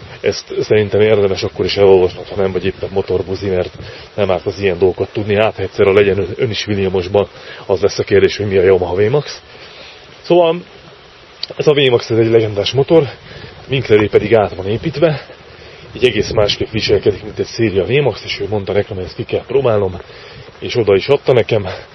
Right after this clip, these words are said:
Aztán azóta is nálam van, mert nem volt neki sűrűs, hogy visszaadjam, mondom, akkor jó van.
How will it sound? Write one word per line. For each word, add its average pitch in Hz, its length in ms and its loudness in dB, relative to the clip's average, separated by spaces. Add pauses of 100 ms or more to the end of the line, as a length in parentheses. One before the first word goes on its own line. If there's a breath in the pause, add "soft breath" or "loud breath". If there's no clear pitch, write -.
(420 loud breath)
Aztán - 260 0
azóta 107 240 0
is 107 120 0
nálam 104 360 2
van, 131 140 4
mert 113 180 -2
nem 104 140 0
volt 92 140 -6
neki 113 160 -6
sűrűs, 101 360 -6
hogy 101 100 -10
visszaadjam, 131 440 2
mondom, 104 220 -2
akkor 101 200 -10
jó 139 180 6
van. 120 200 4